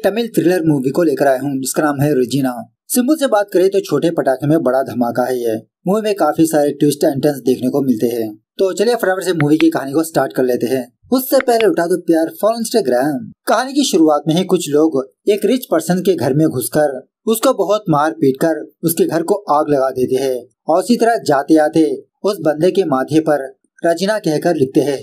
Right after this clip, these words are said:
चाकू से। खैर, उसके बाद सीन थोड़ा फ्लैशबैक में जाने लगता है। रजीना नाम की एक लड़की लगातार पुलिस स्टेशन को आती रहती है। वहाँ के पुलिस वाले रजीना से कहने लगते हैं, "क्यों तुम हर रोज पुलिस स्टेशन के चक्कर काट रही हो? हमारे पास सिर्फ तुम्हारा एक केस नहीं है,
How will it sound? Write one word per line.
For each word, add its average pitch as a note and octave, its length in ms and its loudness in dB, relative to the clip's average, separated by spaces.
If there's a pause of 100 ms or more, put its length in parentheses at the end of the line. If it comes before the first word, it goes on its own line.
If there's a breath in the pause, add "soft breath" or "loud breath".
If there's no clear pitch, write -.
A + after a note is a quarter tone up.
(160)
चाकू C#3+ 300 2
से। B2 360 -2 (240)
खैर, C4 80 0
उसके C4 160 -4
बाद B3 120 2
सीन B3 200 2
थोड़ा G3 120 0
फ्लैशबैक C#3 460 0
में E3+ 60 4
जाने C3+ 220 2
लगता B2+ 260 -2
है। B2+ 300 -2 (200)
रजीना C4 360 2
नाम G3+ 200 0
की F#3+ 120 0
एक F#3+ 180 -2
लड़की D#3 320 2
लगातार C3+ 600 0 (280)
पुलिस D#3 180 4
स्टेशन D3+ 300 0
को E3 120 0
आती C3+ 280 0
रहती B2 360 -2
है। A#2 240 -4 (220)
वहाँ A3+ 160 2
के B3+ 120 0
पुलिस F3+ 320 0
वाले F3 180 2
रजीना C3+ 340 0
से D3 140 0
कहने C3 280 -2
लगते B2+ 280 -2
हैं, D3+ 320 0 (140)
"क्यों C4 160 2
तुम B3+ 200 2
हर F3 160 -2
रोज F3 240 2
पुलिस D#3 160 2
स्टेशन D#3 260 0
के D#3 80 2
चक्कर C#3+ 280 -2
काट B2+ 220 -2
रही B2 160 -4
हो? A#2+ 360 -6 (200)
हमारे A3 320 -2
पास F3+ 260 -4
सिर्फ G3+ 200 0
तुम्हारा D#3+ 260 2
एक D3+ 260 0
केस C#3 220 0
नहीं C#3 180 -2
है, C3+ 300 -4